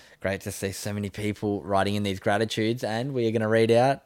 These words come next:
well, I'm gonna read out some of the gratitudes from this week. So, group number seventeen, we have Lisa. "First summer veggie barbecue on the balcony with friends.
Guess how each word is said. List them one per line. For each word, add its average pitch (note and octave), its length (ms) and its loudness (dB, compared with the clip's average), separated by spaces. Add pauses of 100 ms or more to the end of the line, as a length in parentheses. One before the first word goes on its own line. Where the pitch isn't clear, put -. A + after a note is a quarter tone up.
well, G2+ 240 -2
I'm A2+ 180 -2
gonna A2 140 2
read A2 160 6
out C#3 180 4
some C3 120 2
of - 20 2
the A#2+ 80 2
gratitudes D3+ 440 6
from C#3+ 120 0
this A#2+ 180 0
week. G2+ 260 2
So, A#2+ 380 4 (460)
group A2 260 0
number G2+ 220 -2
seventeen, G#2 680 -2
we G2 60 -4
have F#2+ 180 -2
Lisa. G2 560 0
"First A#2+ 320 0
summer A2 280 0
veggie G#2 280 0
barbecue F#2+ 500 -2
on G2+ 100 -2
the G2+ 80 -4
balcony G2 420 -2
with G2 160 -4
friends. G2 540 -6